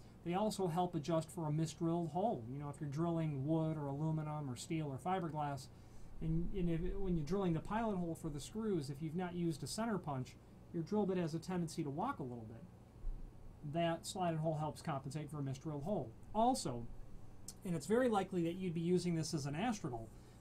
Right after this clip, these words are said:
that snap cover is real common to see in pairs of wood doors, aluminum doors, et cetera. That lateral adjustment is also, uh, very critical,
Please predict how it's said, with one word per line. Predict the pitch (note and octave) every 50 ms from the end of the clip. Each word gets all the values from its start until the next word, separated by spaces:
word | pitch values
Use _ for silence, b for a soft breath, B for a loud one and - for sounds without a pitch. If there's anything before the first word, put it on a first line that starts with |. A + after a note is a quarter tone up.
| B -
that | D#3 D3+
snap | - - - G3+ G3 G3+ G#3 -
cover | - - F3 C#3+ C#3 C#3
is | C3 C#3
real | D3+ D3+ C#3 C#3+ - -
common | F3 E3 D#3+ D3+ C#3+
to | C#3+
see | C3+ - - G#3 F#3
in | D3+ C3+
pairs | C3+ - - F3+ F3 E3+ E3 C3 D#3
of | C#3+ C3
wood | C3+ E3 F#3 F3+ D#3+
doors, | E3 F#3 F3 F3 F3 E3+ E3 D#3+ - - B B B B B B - -
aluminum | C3+ C#3 E3 F3 F3 E3+ E3 D#3+ D#3+
doors, | D3+ E3 E3 D#3+ D#3+ D3+ C3 D3+
et | C3+ -
cetera. | - - F3 E3+ D3+ C3 B2 A#2+ A#2 - B B B B B B B -
That | F3+ E3+ E3+ E3+ - -
lateral | D#3+ D3+ D3 D3+ E3 E3+ F3+ F#3+ G3+ G3 F3+ E3 D3+ C3+ B2 A2+ - - -
adjustment | D#3+ C#3+ C3+ E3 D#3 D3+ C#3+ - - C#3+ C#3+ -
is | E3 D3 C#3 B2+ - - - -
also, | - F#3+ F#3 G3 G3+ G#3 G#3 G#3 G3+ G3 F3+ - - - G3 E3+ E3 E3 D#3+ D#3 D3+ D#3 D#3+ - - - - - - - - - - - - - - - -
uh, | F3 D3+ D3
very | C3 C3+ F3 F3+ E3+ D#3+
critical, | D3+ - - F#3 F3 E3+ D#3+ - C3 A2+ G#2+